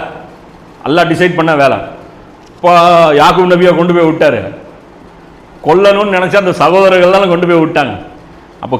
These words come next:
கெட்ட எண்ணத்துல இருக்கிறவங்கள வச்சு கூட நல்ல வேலைகளை அல்லாஹ் செஞ்சுக்கிட்டே இருக்கும். அப்போ அங்கேருந்து ஒரு கூட்டம் பிடிச்சிட்டு போகுது யூசுப் நபியை, எங்கேருந்து? இந்த கிணத்துக்குள்ளே இருந்து. அவங்க நல்ல எண்ணத்துல கொண்டு போய் அல்லாஹ்வுடைய தீனுடைய வேலை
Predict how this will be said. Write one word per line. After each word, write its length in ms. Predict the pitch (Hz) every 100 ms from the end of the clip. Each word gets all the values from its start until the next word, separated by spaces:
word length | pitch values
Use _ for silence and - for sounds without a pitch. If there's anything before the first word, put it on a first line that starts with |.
| -
கெட்ட 420 | 180 175 180 220
எண்ணத்துல 280 | 208 196 202
இருக்கிறவங்கள 480 | 196 185 185 175 170
வச்சு 240 | 160 160 160
கூட 180 | 185
நல்ல 400 | 196 156 175 190
வேலைகளை 420 | 180 175 170 180 160
அல்லாஹ் 260 | 160 -
செஞ்சுக்கிட்டே 340 | 151 156 147 143
இருக்கும். 220 | 101 87 - - - - - - -
அப்போ 260 | 127 147 170
அங்கேருந்து 280 | 196 208
ஒரு 120 | 202 170
கூட்டம் 360 | 196 196 165
பிடிச்சிட்டு 260 | 185 185 165
போகுது 300 | 156 117 95 - -
யூசுப் 340 | 151 160 160
நபியை, 280 | 151 143 110 -
எங்கேருந்து? 480 | 139 160 143 117 117
இந்த 180 | 123 147
கிணத்துக்குள்ளே 300 | 156 151 151
இருந்து. 500 | 139 123 92 - - - - - -
அவங்க 240 | 123 175
நல்ல 260 | 160 156 190
எண்ணத்துல 280 | 190 185 170
கொண்டு 180 | 175 175
போய் 120 | 170
அல்லாஹ்வுடைய 500 | 147 165 160 160 143
தீனுடைய 440 | 147 160 151 143
வேலை 240 | 135 139